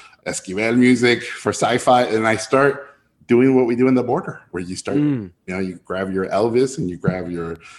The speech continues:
Speaker 1: Tupac and you grab your, uh, Los Tigres del Norte, and then you st-, you basically, that's who we are, right? We are a, a sum of everything we love, but we're also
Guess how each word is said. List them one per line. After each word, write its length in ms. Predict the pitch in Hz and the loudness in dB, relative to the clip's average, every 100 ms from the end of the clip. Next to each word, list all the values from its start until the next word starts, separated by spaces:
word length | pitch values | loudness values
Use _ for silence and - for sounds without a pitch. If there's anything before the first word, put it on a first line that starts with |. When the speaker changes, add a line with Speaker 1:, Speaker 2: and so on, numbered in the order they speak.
| _ | _
Speaker 1:
Tupac 600 | - 143 139 135 139 135 | 2 2 2 0 0 -2
and 140 | 101 92 | -4 -4
you 80 | |
grab 360 | 87 101 104 101 | -2 -2 0 -2
your, 320 | 101 95 95 | 0 0 0
uh, 260 | 90 87 87 - - - | 0 -4 -6 -12 -20 -10
Los 240 | 92 95 - | -4 -4 0
Tigres 280 | 123 113 107 | 2 4 2
del 120 | 101 | 2
Norte, 720 | 120 151 151 165 151 151 139 | 4 2 2 4 4 4 2
and 140 | 110 107 | 0 0
then 140 | 110 | 0
you 80 | 107 | -2
st-, 220 | - 131 | -2 -6
you 160 | 120 120 | -6 -2
basically, 640 | 123 139 143 127 120 107 - _ _ _ | 2 2 2 -2 -2 -4 -18 _ _ _
that's 160 | - 113 | -10 -8
who 120 | - | -6
we 100 | 113 | 0
are, 180 | 117 90 | 0 0
right? 220 | 78 101 | -2 -2
We 140 | 98 104 | 2 4
are 120 | 101 95 | 4 2
a, 60 | - - | -4 -10
a 100 | - | -10
sum 360 | - 113 135 | -2 0 2
of 140 | 131 98 | 0 0
everything 400 | 101 107 101 95 | 0 -2 -4 -4
we 120 | 87 | -4
love, 380 | 85 98 165 - _ _ | -4 -4 -4 -8 _ _
but 120 | 92 87 | -4 2
we're 160 | 101 | 4
also 640 | 208 107 120 110 110 - | 4 2 2 2 0 -4